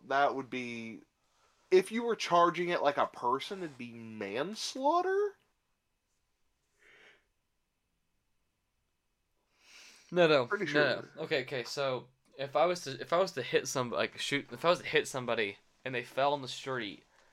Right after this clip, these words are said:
Speaker 2: and then, like, a minute later they were still in the street and a car ran them over, is that my fault?
Speaker 1: Uh, again, I think depends on the exact circumstances. I'm pretty sure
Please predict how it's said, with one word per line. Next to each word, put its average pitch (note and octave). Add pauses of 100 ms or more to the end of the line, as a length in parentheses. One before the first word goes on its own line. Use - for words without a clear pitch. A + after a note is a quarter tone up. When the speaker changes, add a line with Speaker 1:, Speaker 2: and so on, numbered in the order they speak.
(280)
Speaker 2:
and C3
then, B2+
like, A#2+
a B2
minute C3
later A#2+
they A#2+
were A#2+
still C3
in C3+
the B2+
street C#3
and G2
a E2+
car C3+
ran C3+
them C3
over, D3
is B2
that A#2+
my G#2+
fault? - (1200)
Speaker 1:
Uh, G#2+ (720)
again, C#3
I B2+
think G#3+ (480)
depends E3+
on A#2+
the A2+
exact A2
circumstances. G#2+
I'm G#2
pretty B2
sure A2